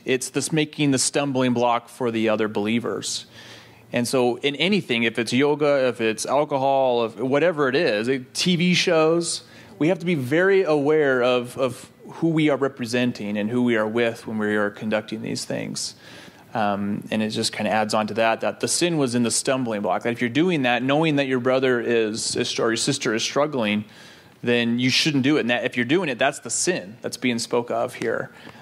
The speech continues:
Um, and so that's what we have to be very cautious of and aware of is, is how are our people like Kevin and,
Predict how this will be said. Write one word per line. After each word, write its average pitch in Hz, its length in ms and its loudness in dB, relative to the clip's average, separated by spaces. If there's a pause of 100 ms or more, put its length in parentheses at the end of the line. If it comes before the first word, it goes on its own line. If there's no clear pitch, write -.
(140)
Um, 107 200 0
and 110 120 -2
so 120 100 -6
that's 120 220 0
what 117 80 -4
we 113 100 0
have 113 200 -2
to 117 80 -10
be 110 120 -4
very 113 320 0
cautious 113 520 -4
of 107 180 0
and 104 60 0
aware 107 280 2
of 107 220 0
is, 113 220 -4
is - 320 -6
how 117 380 0
are 104 200 2
our 107 100 0
people 110 360 -2
like 104 180 0
Kevin 107 420 -2
and, 101 200 -4